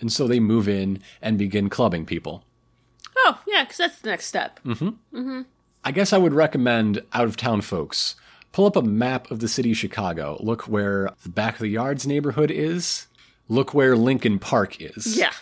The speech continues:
Speaker 1: We are talking miles, miles apart.
Speaker 2: Yeah. Like,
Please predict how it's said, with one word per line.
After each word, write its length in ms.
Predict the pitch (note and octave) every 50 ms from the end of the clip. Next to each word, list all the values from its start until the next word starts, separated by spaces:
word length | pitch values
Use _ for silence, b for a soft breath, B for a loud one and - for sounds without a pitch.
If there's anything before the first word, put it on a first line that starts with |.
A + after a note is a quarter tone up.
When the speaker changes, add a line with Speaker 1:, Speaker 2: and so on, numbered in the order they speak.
| - _ _ _ _ _ _ _ -
Speaker 1:
We 100 | B2+ C3
are 120 | C3+ B2
talking 460 | A2+ G#2 - - C#3+ C3 - B2+ A2+ G2+
miles, 800 | G2 F#2+ F#2+ F#2+ G#2+ A#2 B2+ B2 A#2+ A2 G2+ F#2 F2 F2 - -
miles 560 | - F#2+ F#2+ G#2 A2+ A#2+ A#2+ A#2 G2+ F#2+ F#2
apart. 320 | F#2+ - - - - - - _ _ _ _ _ -
Speaker 2:
Yeah. 240 | G#3+ F#3 D#3 - - _ _ _ _ _ _ _ _ _ _ -
Like, 180 | G3 F#3 -